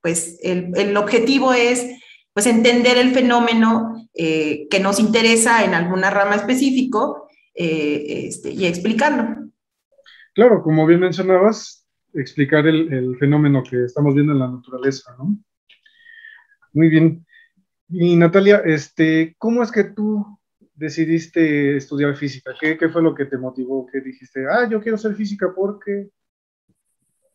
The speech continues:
Speaker 1: Ok, eh, esto es algo muy curioso porque, eh, yo soy originaria de, de Tabasco, eh, allí hice todo, de, todos mis estudios,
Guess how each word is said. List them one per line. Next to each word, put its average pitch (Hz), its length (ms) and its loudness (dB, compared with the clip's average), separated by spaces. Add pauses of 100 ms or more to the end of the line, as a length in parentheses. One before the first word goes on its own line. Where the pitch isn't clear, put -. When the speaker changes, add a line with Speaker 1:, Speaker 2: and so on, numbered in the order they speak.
(120)
Speaker 1:
Ok, 262 200 -2
eh, 240 1160 2
esto 339 220 2
es 349 80 2
algo 330 240 4
muy 302 180 2
curioso 262 520 0
porque, 190 680 -2
eh, 185 340 0 (760)
yo 262 220 2
soy 277 220 2
originaria 214 880 2
de, 165 560 0
de 180 80 -2
Tabasco, 208 840 0 (180)
eh, 160 300 -4
allí 190 260 0
hice 214 220 -2
todo, 190 680 0
de, 160 380 -6
todos 226 200 2
mis 220 160 2
estudios, 202 720 -2